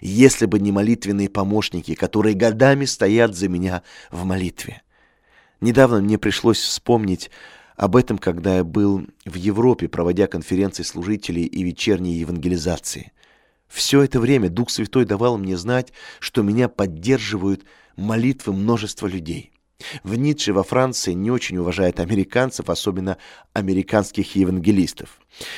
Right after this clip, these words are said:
Все мы волновались о предстоящем вечернем евангелизационном служении, спрашивая себя, может ли оно вообще состояться. Францию захлестывает скептицизм, атеизм, агностицизм,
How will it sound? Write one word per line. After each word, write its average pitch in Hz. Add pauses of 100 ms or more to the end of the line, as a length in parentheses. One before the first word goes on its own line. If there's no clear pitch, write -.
(160)
Все -
мы 117
волновались 98
о 87
предстоящем 92
вечернем 85
евангелизационном 85
служении, 107 (400)
спрашивая 120
себя, 78 (300)
может 131
ли 101
оно 117
вообще 92
состояться. 82 (600)
Францию 170
захлестывает 135
скептицизм, 104
атеизм, 98 (300)
агностицизм, 110